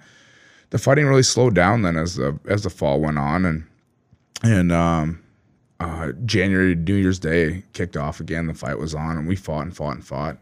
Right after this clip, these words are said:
and, uh, we were at a base called Cop Amikon. We were really getting this place set up, and like I said before, I deployed, I was an electrician, and we had nothing down there, and so we literally built the floors, put the tents up,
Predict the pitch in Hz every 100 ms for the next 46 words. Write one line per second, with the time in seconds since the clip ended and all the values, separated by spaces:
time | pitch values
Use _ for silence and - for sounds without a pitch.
0 | - 87 78 76 71 71 82 _ _ _
1 | _ _ _ _ 123 120 110 98 92 95
2 | 95 - 90 85 - 82 67 90 87 78
3 | 90 65 58 90 - - 113 98 101 95
4 | 85 78 - 82 78 - 69 69 - 80
5 | 92 87 - 90 - 90 92 85 - 87
6 | 82 87 87 80 - 80 - 78 80 78
7 | - _ 78 76 87 104 90 80 76 -
8 | 82 73 76 78 78 80 69 92 98 123
9 | 104 104 85 87 85 80 - 67 69 65
10 | - 87 82 82 76 76 80 78